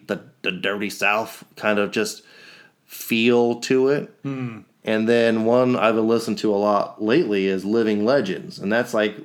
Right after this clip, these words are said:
Speaker 1: an album from gosh, fifteen years ago, but, like, ten years after those first couple albums. And it has, like, a lot of, uh, like, organs and synthesizer and stuff in it. Like, it just has a completely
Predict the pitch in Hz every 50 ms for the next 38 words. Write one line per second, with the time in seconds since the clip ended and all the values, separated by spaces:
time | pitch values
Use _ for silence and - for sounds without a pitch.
0 | - - - 104 107 104 98 104 107 98 104 101 98 95 95 - 98 101 98 95
1 | 95 95 92 98 - - - _ - _ _ _ _ _ _ _ _ _ _ _
2 | _ _ _ _ _ _ _ _ - 98 104 98 - - - 107 - - - 110
3 | 110 104 107 104 104 107 110 98 107 104 - - - - _ - 104 - - -
4 | 156 156 147 147 147 147 139 123 135 131 131 131 139 120 113 110 104 - - 127
5 | 120 101 - - 120 117 - 98 95 101 120 151 156 - - - - - - -
6 | - - - - - - - - 110 110 110 131 160 156 - 131 135 120 107 104
7 | 98 95 92 95 92 95 98 107 110 113 113 113 113 113 - - 98 98 92 87
8 | 85 - - - - - - - - - - - - - - - - - - _
9 | _ _ _ - 107 107 107 107 104 101 101 92 95 92 - - 120 117 117 120
10 | 120 127 120 117 - 98 95 - - 123 117 - 127 123 131 120 120 123 120 123
11 | 123 123 123 120 120 - 135 127 127 123 123 131 123 123 123 - - - 98 95
12 | - 104 101 - 104 - 120 107 95 92 92 - 98 92 - - - 131 127 120
13 | 123 131 131 135 - 113 123 120 113 107 98